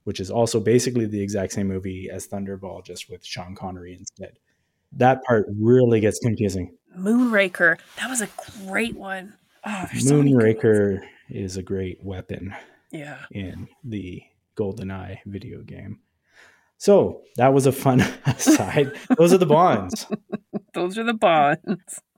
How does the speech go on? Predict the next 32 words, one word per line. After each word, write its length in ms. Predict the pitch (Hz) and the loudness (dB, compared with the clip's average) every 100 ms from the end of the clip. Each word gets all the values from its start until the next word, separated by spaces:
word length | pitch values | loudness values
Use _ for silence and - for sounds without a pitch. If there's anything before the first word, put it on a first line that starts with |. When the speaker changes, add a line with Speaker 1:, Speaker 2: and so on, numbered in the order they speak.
| 117 | 2
Speaker 1:
Those, 280 | 135 143 - | 4 4 0
those 420 | 160 131 156 135 | 0 2 2 2
are 60 | 139 | 2
the 100 | 135 | 2
Bonds 640 | 120 135 120 87 90 - | 4 4 2 0 -6 -10
to, 420 | - 123 117 113 - | -6 -2 0 0 -2
to 100 | - 104 | -8 0
date. 300 | 110 101 - | 2 0 2
Wait, 240 | 127 107 | 4 4
I 80 | 110 | 4
guess 200 | 131 147 | 4 4
we 60 | 160 | 2
didn't 240 | 147 160 | 2 2
finish 320 | 120 135 127 | 2 0 0
the 80 | - | -2
list. 340 | 107 120 110 - | 0 0 -2 -6
We 120 | 107 | -4
stopped. 520 | - 113 107 95 - _ 131 - 185 180 170 - | -4 -6 -6 -8 -12 _ -20 -16 -16 -12 -10 0
Uh, 440 | 120 117 117 117 - - _ _ _ | 4 6 4 2 -4 -18 _ _ _
right. 220 | 131 120 123 | 0 2 4
So 120 | 135 | 4
we 80 | 127 | 6
got 140 | 117 | 6
Sean 200 | - 170 | 4 4
Connery, 580 | 160 151 147 143 143 135 - _ - | 4 4 4 4 4 0 -10 _ 2
George 240 | 139 135 | 2 4
Lazenby, 520 | 120 110 113 113 110 107 | 4 4 4 2 2 2
Sean 180 | 117 | 0
Connery 420 | 107 110 110 104 98 | 0 -2 0 0 -2
again, 600 | 95 135 135 135 135 - _ - | -2 0 2 2 0 -4 _ -6
Roger 460 | 123 131 139 135 123 | 2 4 6 6 6
Moore, 560 | 113 107 107 104 104 | 4 4 2 2 -2